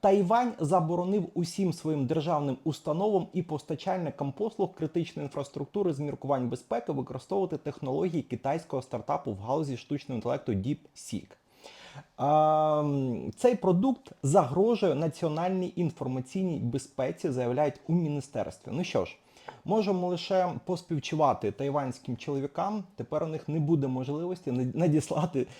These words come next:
DeepSeek у особисті повідомлення під час залицянь. Ну добре, йдемо далі. А оце дуже цікава,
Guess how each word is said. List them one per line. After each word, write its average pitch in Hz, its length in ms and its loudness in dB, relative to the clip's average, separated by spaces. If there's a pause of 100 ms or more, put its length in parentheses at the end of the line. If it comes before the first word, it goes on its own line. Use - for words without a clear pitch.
(180)
DeepSeek 151 640 2
у 151 400 2
особисті 156 440 0
повідомлення 135 680 2 (200)
під 143 180 0
час 139 180 2
залицянь. 123 480 0 (120)
Ну 220 140 4
добре, 98 340 4
йдемо 208 260 2
далі. 139 280 2 (880)
А 123 320 6
оце 170 280 2
дуже 127 220 2
цікава, 113 600 2